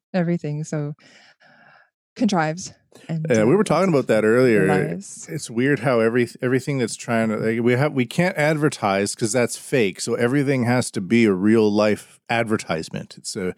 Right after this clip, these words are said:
Speaker 2: really strange
Speaker 1: Mm.
Speaker 2: conundrum. Uh, authenticity is in itself, um, banned.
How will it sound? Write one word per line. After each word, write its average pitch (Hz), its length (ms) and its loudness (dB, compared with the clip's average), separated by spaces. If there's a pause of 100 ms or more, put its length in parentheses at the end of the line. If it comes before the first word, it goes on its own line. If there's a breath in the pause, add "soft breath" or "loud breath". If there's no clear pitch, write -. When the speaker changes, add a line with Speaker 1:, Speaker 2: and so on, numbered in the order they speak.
(340 loud breath)
Speaker 2:
really 143 320 2
strange 127 540 -2
Speaker 1:
Mm. - 40 -18
Speaker 2:
conundrum. 98 720 0
Uh, 90 340 -4 (360 loud breath)
authenticity 117 960 0
is 90 160 -6
in 101 120 -6
itself, 98 680 -2 (340 soft breath)
um, 90 560 -6
banned. 107 680 -4